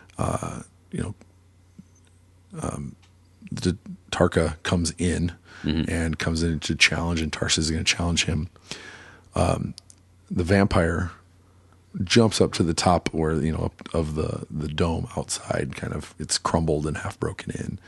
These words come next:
Speaker 1: And he starts chanting, and he's got his, like, arms wide, and he's chanting. And, um, Tarsus can't quite focus on him right now. He goes in after Torka, beat down the Triton blows. Um, Torka actually knocks him down,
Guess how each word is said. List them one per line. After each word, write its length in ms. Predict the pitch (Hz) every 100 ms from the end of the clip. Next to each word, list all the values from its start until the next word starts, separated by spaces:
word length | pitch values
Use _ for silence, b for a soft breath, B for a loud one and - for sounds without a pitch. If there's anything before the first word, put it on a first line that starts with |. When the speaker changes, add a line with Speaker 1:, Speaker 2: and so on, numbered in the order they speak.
| B B B B
Speaker 1:
And 80 | 95
he 60 | 98
starts 340 | - - -
chanting, 480 | - 90 - - -
and 60 | 76
he's 120 | 82
got 100 | 76
his, 120 | -
like, 160 | - -
arms 340 | - - -
wide, 360 | 90 76 - -
and 100 | 90
he's 160 | -
chanting. 520 | - - - - -
And, 180 | 50 - B B B B B B
um, 440 | 85 82 80 78 - - _ - - -
Tarsus 360 | - 90 87 -
can't 320 | - - -
quite 240 | - 85
focus 320 | - 90 92
on 140 | 87 85
him 100 | 78
right 180 | - -
now. 220 | - - - - _ - - _ - - - - - -
He 60 |
goes 260 | 104 98 92
in 100 | 90
after 540 | 82 78 - 80 82 -
Torka, 400 | 110 87 - 90 B B B B B - - 90
beat 180 | 98
down 200 | 67 95
the 80 | 95
Triton 400 | 101 - 90 85
blows. 540 | 82 85 82 82 - -
Um, 420 | - - - 80 80 B B B
Torka 260 | - 98 -
actually 240 | 85 - 87
knocks 380 | 87 85 - -
him 240 | 90 87
down, 460 | 90 90 85 82